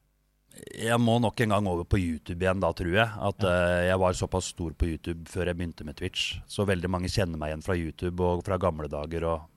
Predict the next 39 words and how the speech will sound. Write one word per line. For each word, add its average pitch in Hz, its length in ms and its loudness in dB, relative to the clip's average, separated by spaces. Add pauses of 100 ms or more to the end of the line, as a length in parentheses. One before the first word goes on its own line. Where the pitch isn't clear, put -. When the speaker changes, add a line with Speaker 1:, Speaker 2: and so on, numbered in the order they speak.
Speaker 1:
mange 92 220 0
år 80 160 -2
tilbake. 82 420 -2 (220)
Speaker 2:
Ja, 117 160 2
så 117 160 -6
du 120 100 -4
fikk 117 300 -6
litt 113 180 -4
sånn, 101 260 -2
du 104 100 -4
fikk - 220 -6
litt 107 120 -6
drahjelp 82 440 -2
derfra? - 320 -6 (360)
Speaker 1:
Absolutt. 110 480 2 (240)
Fikk 101 160 -4
veldig 90 320 0
mye 104 240 2
drahjelp, 95 320 2
egentlig. 95 300 2
Jeg 110 80 4
tror 101 120 0
jeg 104 140 4
hadde 85 280 0 (360)
femten 90 340 -2
tusen 85 240 -6
abonnenter 78 380 -6
eller 87 100 -4
noe, 110 140 0
jeg, - 80 -14
på 90 80 -2
YouTube 90 240 -6
før - 220 -2
Speaker 2:
Å, - 20 2
Speaker 1:
jeg 117 100 4
Speaker 2:
ja. 120 60 4
Speaker 1:
begynte 101 220 0
på 80 80 -6
Twitch. 87 220 -4